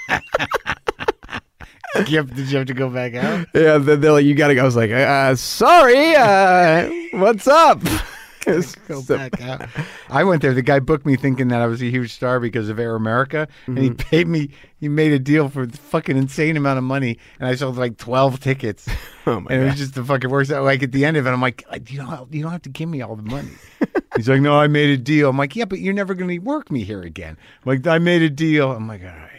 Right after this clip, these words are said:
Speaker 2: fuck it."
Speaker 1: Oh, my God! And you did twenty-three minutes?
Speaker 2: No, I did the whole time.
Speaker 1: <laughs> Okay.
Speaker 2: I'll do the time.
Speaker 1: Yeah. <laughs>
Speaker 2: That's
Speaker 1: Yeah.
Speaker 2: one thing I learned. You're gonna do the fucking time. It might be terrible,
Speaker 1: Yeah.
Speaker 2: but I did it.
Speaker 1: Got to.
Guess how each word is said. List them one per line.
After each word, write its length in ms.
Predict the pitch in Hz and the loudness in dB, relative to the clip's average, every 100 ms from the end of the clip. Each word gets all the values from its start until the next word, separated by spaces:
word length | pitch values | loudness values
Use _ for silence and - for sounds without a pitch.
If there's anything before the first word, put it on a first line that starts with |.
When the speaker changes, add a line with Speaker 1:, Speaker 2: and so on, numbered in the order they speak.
| _ | _
Speaker 2:
fuck 340 | - - - | -20 -20 -20
it." 80 | - 151 | -16 -12
Speaker 1:
Oh, 200 | 117 73 | -12 -12
my 200 | 57 95 | -14 -14
God! 280 | 95 95 | -14 -12
And 140 | 104 110 | -10 -8
you 80 | 110 | -6
did 220 | 101 98 | -8 -8
twenty-three 420 | 113 98 - 120 | -8 -8 -6 -4
minutes? 420 | 131 143 143 - | -4 -4 -8 -10
Speaker 2:
No, 140 | 180 208 | -6 -4
I 120 | 269 | -2
did 180 | 302 196 | -2 -2
the 80 | 131 | -2
whole 180 | 110 95 | -2 -4
time. 440 | - 113 92 92 | -6 -4 -4 -4
Speaker 1:
<laughs> 60 | 92 | -8
Okay. 160 | 104 - - | -12 -12 -4
Speaker 2:
I'll 160 | 160 | -2
do 260 | 202 185 170 | 0 0 0
the 80 | 107 | -2
time. 500 | 110 117 110 78 73 | -2 -2 -2 -8 -10
Speaker 1:
Yeah. 200 | - - | -6 -6
<laughs> 60 | - | -4
Speaker 2:
That's 160 | - | -6
Speaker 1:
Yeah. 260 | - 135 120 | -2 0 2
Speaker 2:
one 160 | 135 127 | 0 0
thing 160 | 120 | 0
I 100 | 104 | -2
learned. 420 | 98 107 98 85 - | -2 -2 -4 -6 -2
You're 140 | 110 | 0
gonna 160 | 120 120 | 2 2
do 160 | 127 | 2
the 140 | 147 113 | 0 0
fucking 380 | 135 120 104 92 | 0 -2 -4 -6
time. 500 | 117 123 95 85 - 147 - | -6 -4 -6 -8 -10 -18 -10
It 140 | 131 123 | -6 -2
might 240 | 147 139 | 0 -2
be 80 | 120 | -4
terrible, 640 | - 95 170 180 98 127 - _ _ - | -8 -2 0 0 -2 -8 -10 _ _ -2
Speaker 1:
Yeah. 180 | 113 | -2
Speaker 2:
but 120 | 80 95 | 0 -4
I 80 | |
did 320 | 92 90 120 110 | -4 -2 0 0
it. 180 | 85 _ _ - | -6 _ _ -10
Speaker 1:
Got 280 | 107 107 101 | -4 -4 -6
to. 180 | - | -10